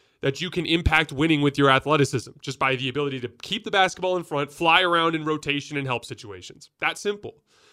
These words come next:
And it manifested everywhere on the floor in that game when they were making those efforts in ways that they were not earlier in the series.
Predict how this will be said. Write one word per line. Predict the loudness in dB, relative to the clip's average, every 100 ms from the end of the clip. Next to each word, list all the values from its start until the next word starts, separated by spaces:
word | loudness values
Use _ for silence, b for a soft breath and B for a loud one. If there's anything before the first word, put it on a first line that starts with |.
| b b
And | 2
it | 4
manifested | 4 4 0 2 0 0 0
everywhere | 0 0 0 0 0
on | -2
the |
floor | -4 -4 -2 -2
in | -2
that | -6 -6
game | -12 -14 _ _ _ _ _ _
when | 2
they | 4 4
were | 4
making | 2 0 -2
those | 0 2
efforts | 0 0 -2 -2
in | -4
ways | 0 0 0
that | -4 -6
they | -6
were | -6
not | -2 0 0 -2
earlier | -2 -2 0
in | 0
the | 0
series. | 2 0 -2 -18